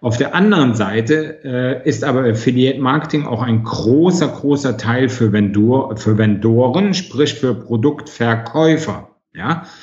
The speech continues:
Das heißt, ich betreibe auf der einen Seite Affiliate Marketing als Affiliate, indem ich Produkte empfehle. Auf der anderen Seite erstelle ich Produkte,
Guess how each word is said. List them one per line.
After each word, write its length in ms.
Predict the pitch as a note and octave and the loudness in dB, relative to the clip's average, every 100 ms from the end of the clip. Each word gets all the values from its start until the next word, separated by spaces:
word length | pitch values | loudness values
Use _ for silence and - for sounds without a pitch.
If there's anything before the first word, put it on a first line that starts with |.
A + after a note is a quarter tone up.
| - - | -20 -10
Das 200 | - A2 | -2 0
heißt, 460 | B2+ D3+ D3+ - - | 2 2 0 -8 -10
ich 200 | A#2+ - | -8 -4
betreibe 640 | B2+ A2+ A2 C3+ C#3 B2+ C3+ | -4 -4 -2 2 2 2 -2
auf 160 | A2+ - | -6 -6
der 160 | A#2+ | -6
einen 240 | C3 C3 A2+ | -2 -2 0
Seite 400 | B2 A#2+ A#2 A2 | 0 0 -2 -6
Affiliate 480 | - B2+ A#2+ A2+ | -2 2 2 2
Marketing 440 | A2 A#2 A#2 B2 A#2+ | 0 -2 -2 -6 -6
als 220 | G#2+ G2 | -6 -8
Affiliate, 540 | F#2 A#2 D3+ G#3 G3+ | -4 0 2 0 0
indem 220 | A2+ A#2 A2+ | 2 2 2
ich 180 | A2+ | 0
Produkte 360 | A2+ A2+ A2+ A2 | -2 -2 -2 -2
empfehle. 540 | F#2+ G2 B2 D#3+ G#3 | -4 -4 0 2 2
Auf 160 | - A2+ | 0 -2
der 200 | A#2 A2 | -2 -2
anderen 360 | B2 C#3+ D#3 D3+ | 0 4 4 2
Seite 400 | D#3+ E3 E3 - | 0 0 -2 -2
erstelle 640 | A2+ B2 - A2+ A#2 D#3+ | 0 0 0 2 2 2
ich 280 | E3 E3 - | -2 -2 -4
Produkte, 600 | D#3+ F3+ F#3 - G3+ | -2 0 -2 -4 -6